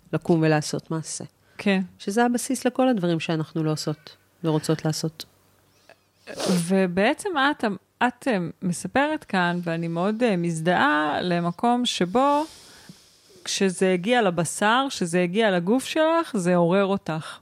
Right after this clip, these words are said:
Speaker 1: נכון.
Speaker 2: אם היית מדברת אלייך,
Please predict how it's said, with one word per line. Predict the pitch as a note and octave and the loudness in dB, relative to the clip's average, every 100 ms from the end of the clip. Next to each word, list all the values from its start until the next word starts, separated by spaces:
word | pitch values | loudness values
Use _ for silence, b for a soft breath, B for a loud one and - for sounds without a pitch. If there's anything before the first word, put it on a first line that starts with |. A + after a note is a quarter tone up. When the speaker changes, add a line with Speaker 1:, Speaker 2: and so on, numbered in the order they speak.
| _ | _
Speaker 1:
נכון. | E3 - - C#3 B2+ _ _ _ _ _ b b b b b b b b _ _ _ _ _ _ _ _ _ _ - | -16 -16 -18 -20 -20 _ _ _ _ _ b b b b b b b b _ _ _ _ _ _ _ _ _ _ -4
Speaker 2:
אם | E4 G#4+ | -2 0
היית | F#4 - | -2 -2
מדברת | G#3+ F3+ F3+ F3+ F3 | -2 0 0 0 0
אלייך, | F#3 F3+ G3+ F3+ G3 - - | -2 0 0 -2 -6 -12 -16